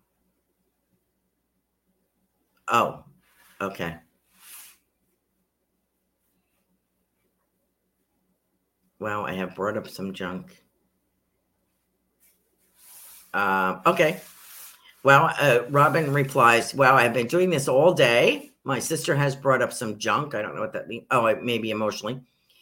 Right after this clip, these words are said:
"And yes, my energy is out there, and her mother is sewing." Okay, good. Grandmother.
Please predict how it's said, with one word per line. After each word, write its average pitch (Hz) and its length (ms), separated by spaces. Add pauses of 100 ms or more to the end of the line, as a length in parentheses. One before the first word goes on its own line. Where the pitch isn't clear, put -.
(240)
"And 143 220
yes, 143 240
my 131 180
energy 147 400
is 127 200
out 131 200
there, 196 300
and 139 160
her 175 260
mother 170 640
is 123 240
sewing." 101 360 (240)
Okay, 254 360 (540)
good. - 300 (1500)
Grandmother. 143 600